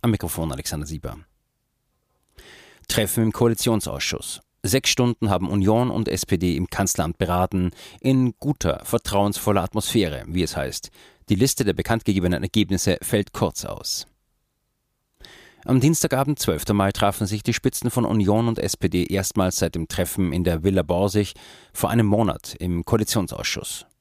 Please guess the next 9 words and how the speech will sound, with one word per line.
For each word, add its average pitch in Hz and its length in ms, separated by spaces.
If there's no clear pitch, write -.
Im 123 120
Unterschied 123 520
zu - 240
jenem 107 400
Krisentreffen 107 760
angesichts 87 580
der - 160
explodierenden 92 760
Treibstoffpreise 107 840